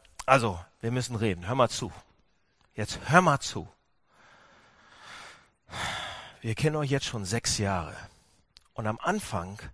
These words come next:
wussten wir nicht, was wir von euch halten sollten. Wir wussten nicht so, ob ihr verrückt seid oder ob ihr klar im Kopf seid oder, ne, und ihr wart hier in der Schanze, aber ihr wart jetzt sechs Jahre hier in der Schanze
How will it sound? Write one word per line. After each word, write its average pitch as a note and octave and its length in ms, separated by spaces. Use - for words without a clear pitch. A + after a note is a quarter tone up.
wussten C3+ 400
wir A#2 80
nicht, C#3 240
was C3+ 160
wir C3 80
von - 160
euch A2+ 220
halten G2+ 240
sollten. E2 340
Wir A2+ 160
wussten C#3+ 320
nicht D3+ 180
so, D3+ 300
ob G#2+ 160
ihr B2+ 80
verrückt A#2 460
seid A3+ 340
oder A#2 300
ob A2 140
ihr G#2+ 100
klar C3+ 300
im F#3 100
Kopf - 240
seid G3+ 340
oder, A2+ 300
ne, G3 340
und C3+ 200
ihr C#3 120
wart C#3 160
hier F3+ 140
in E3 80
der D3 80
Schanze, G3 560
aber F3 380
ihr B2 140
wart C#3+ 180
jetzt - 240
sechs - 320
Jahre F3+ 320
hier A2 180
in A#2+ 60
der A2 100
Schanze D3 480